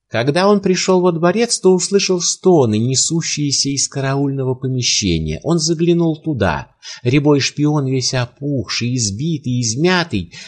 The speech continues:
лежал на кошме, а над ним с фонарём в руке стоял Арсланбек. «Почтенный Арсланбек, что случилось?» — невинным голосом спросил Хаджа Насреддин.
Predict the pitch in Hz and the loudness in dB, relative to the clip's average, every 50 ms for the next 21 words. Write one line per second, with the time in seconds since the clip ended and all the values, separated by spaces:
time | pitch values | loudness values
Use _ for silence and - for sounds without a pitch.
0 | - - 113 120 120 101 117 117 107 107 107 104 101 - 113 104 - - - 190 | -6 -2 2 2 2 4 4 4 4 4 4 2 0 0 0 0 0 0 2 2
1 | 220 220 - - - 113 120 120 117 110 107 104 113 107 95 92 - - - 110 | 4 2 2 2 0 -2 -2 0 -2 -2 -2 -2 -2 -2 -2 -2 -4 -4 -4 -2
2 | 104 101 98 95 98 95 90 85 80 90 92 95 - 175 175 165 - - - 87 | -2 0 2 2 2 2 0 -2 -2 -2 -4 -2 0 0 0 0 0 -2 -2 -2
3 | 90 104 110 - - 92 95 - - - 95 87 82 78 71 62 57 - _ _ | -2 -2 -2 -4 -6 -8 -8 -8 -6 -6 -4 -4 -4 -4 -6 -8 -10 -12 _ _
4 | _ _ _ _ _ _ _ _ _ _ _ _ _ _ _ _ _ _ _ - | _ _ _ _ _ _ _ _ _ _ _ _ _ _ _ _ _ _ _ -2
5 | 117 107 110 - - - - 107 92 101 110 110 110 110 - - 131 123 107 85 | -2 -2 -2 -2 -4 -2 0 0 0 2 2 0 0 0 -2 -2 -2 -2 -2 -4
6 | 71 69 71 - - - 135 127 - - 110 92 - - - 64 80 107 143 151 | -4 -6 -6 -6 -6 -6 -6 -6 -6 -6 -6 -6 -6 -8 -8 -6 -6 -4 -4 -4
7 | - - - - 123 127 127 120 110 113 117 113 117 117 117 120 123 123 147 180 | -6 -8 -6 -2 0 0 2 2 0 0 -2 -2 -2 -2 -2 -2 -2 0 0 0
8 | 190 196 190 - 170 165 165 - - - 104 98 - - 113 113 110 - 92 82 | 0 0 -4 -6 -6 -8 -8 -8 -6 -6 -6 -6 -6 -6 -6 -6 -6 -8 -8 -8
9 | 80 95 92 95 98 - - - 92 76 80 69 64 65 - | -6 -4 -4 -4 -4 -6 -6 -6 -6 -6 -6 -8 -10 -12 -16